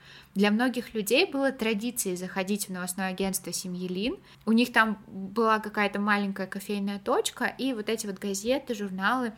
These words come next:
И люди заходили туда утром, брали там кофе, брали газету, болтали с Мин,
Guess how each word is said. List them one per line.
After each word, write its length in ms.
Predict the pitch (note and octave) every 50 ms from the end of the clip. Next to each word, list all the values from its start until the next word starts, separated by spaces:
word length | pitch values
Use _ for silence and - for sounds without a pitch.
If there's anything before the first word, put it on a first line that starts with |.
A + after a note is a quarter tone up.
| - -
И 60 | A3
люди 220 | G#3+ B3+ B3+ A3+
заходили 500 | G#3 A3+ G#3 - A#3+ A3+ A#3 B3+ A#3+ A3
туда 240 | A3 - - A3 A3
утром, 440 | A3+ A#3+ D#4 G4 G4 - F4 C#4 A#3+ - - - - -
брали 360 | - G#3 A#3 B3 C4 C4 B3+ A3
там 220 | G#3+ G#3+ G#3+ G#3
кофе, 380 | - - C4+ D4+ F4 F4 D4 A3+
брали 320 | G#3 A#3 A#3 A#3 A#3 A3
газету, 580 | G#3+ G#3+ A3 A3 G#3 A#3 B3 C#4+ E4 E4 C#4+ G#3+
болтали 540 | G#3+ A#3 A#3 A3+ - B3 B3 B3 A#3 A3+
с 180 | A3 G#3+ - -
Мин, 340 | A3 A3 A#3 C4 D4+ E4